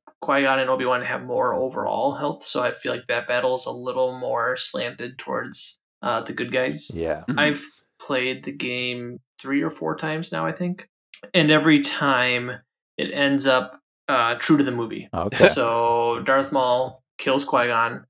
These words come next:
Speaker 1: and in turn gets killed by Obi-Wan.
Speaker 2: Yeah, I was gonna say, that's what happened in our game. <laughs>
Speaker 1: Yep.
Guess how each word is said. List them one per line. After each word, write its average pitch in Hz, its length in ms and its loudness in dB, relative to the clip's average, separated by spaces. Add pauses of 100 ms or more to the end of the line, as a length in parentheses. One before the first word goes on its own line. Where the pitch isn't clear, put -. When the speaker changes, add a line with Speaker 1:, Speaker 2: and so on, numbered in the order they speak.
(220)
Speaker 1:
and 120 280 -2
in 123 400 -6
turn 123 440 4
gets - 220 -4
killed 123 260 -2
by 117 140 0
Obi-Wan. - 540 -6
Speaker 2:
Yeah, 98 340 10
I 85 140 8
was 87 100 4
gonna 98 140 2
say, 85 160 6
that's 95 340 6
what 139 120 8
happened 151 540 4
in 131 120 4
our 90 180 8
game. 92 380 0 (100)
<laughs> - 0 - (540)
Speaker 1:
Yep. 175 380 4